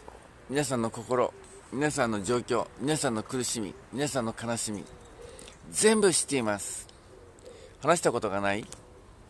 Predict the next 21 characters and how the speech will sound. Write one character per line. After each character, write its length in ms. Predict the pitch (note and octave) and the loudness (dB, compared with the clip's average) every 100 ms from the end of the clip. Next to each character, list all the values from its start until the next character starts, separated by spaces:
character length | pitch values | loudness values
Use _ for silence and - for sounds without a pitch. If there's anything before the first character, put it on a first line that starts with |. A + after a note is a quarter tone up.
| - - - - - - - - | -20 -20 -20 -20 -20 -20 -20 -18
え 380 | E2 E2 D2 - - - - - - - - - - - - A2+ | -16 -16 -16 -16 -20 -20 -20 -20 -20 -20 -20 -20 -20 -20 -14 0
ー、 20 | |
だ 100 | E3+ | 4
か 80 | E3+ | 6
ら 120 | C#3+ | 4
こ 120 | E3 | 4
そ、 260 | E3 B2 - - - - - | 2 2 0 -6 -20 -20 -6
イ 80 | B2+ | -2
エ 40 | |
ス 120 | C3+ B2 | 0 2
様 200 | A2+ B2+ | 6 8
は 220 | C#3+ A#2+ | 10 8
話 300 | - A#2+ B2+ | 4 0 0
し 20 | |
て 80 | G2+ | -2
ほ 140 | F2 | -4
し 160 | - A2+ | -2 -2
い 40 | |
の 160 | F#2+ - | -4 -6
で 80 | - | -10
す。 300 | - - | -8 -10